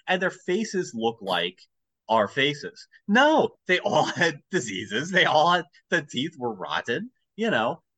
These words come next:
Um, and it's not to say that medieval people had no concept of hygiene or anything else, you know,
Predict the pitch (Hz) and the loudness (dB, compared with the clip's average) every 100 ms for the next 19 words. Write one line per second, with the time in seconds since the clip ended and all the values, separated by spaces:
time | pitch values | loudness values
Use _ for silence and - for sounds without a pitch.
0 | - 151 156 165 _ _ - 220 208 - | -6 -4 -4 -6 _ _ -2 0 0 -2
1 | 196 185 165 143 123 104 107 110 98 95 | -4 -4 -8 -8 -6 -8 -8 -8 -8 -8
2 | 90 - 87 90 85 87 _ _ _ _ | -12 -12 -14 -12 -12 -14 _ _ _ _
3 | - - 98 98 107 107 95 92 101 107 | -12 -8 -6 -2 -2 -2 -6 -6 -10 -14
4 | - 85 85 98 101 95 92 87 85 120 | -6 -4 -4 -4 -6 -4 -4 -6 -8 -8
5 | 175 170 143 - 131 107 98 | -6 -6 -8 -10 -6 -4 -4